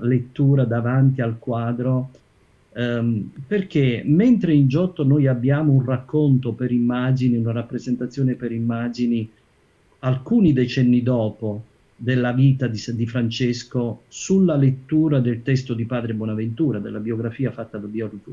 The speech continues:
da Padre Bonaventura, e quindi Giotto non aveva conosciuto Francesco. Questa testimonianza è, è, <laughs> è, è straordinaria, è incredibile, perché è la coincidenza, cioè, eh,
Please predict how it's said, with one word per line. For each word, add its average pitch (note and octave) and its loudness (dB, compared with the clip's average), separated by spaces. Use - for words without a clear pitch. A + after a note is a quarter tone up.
da C#3 -14
Padre A2+ -4
Bonaventura, A2+ -4
e B2+ -8
quindi D#3 4
Giotto D#3+ 0
non B2+ 4
aveva E3 4
conosciuto B2 -4
Francesco. A#2 -8
Questa A#3 -2
testimonianza C3+ 2
è, A#2 -8
è, - -4
<laughs> - -
è, B2+ -2
è C3 -4
straordinaria, C3+ 2
è A#2+ 2
incredibile, B2+ 2
perché F3+ 0
è E3+ -2
la D#3+ 2
coincidenza, D3+ 2
cioè, C#3+ -2
eh, - -10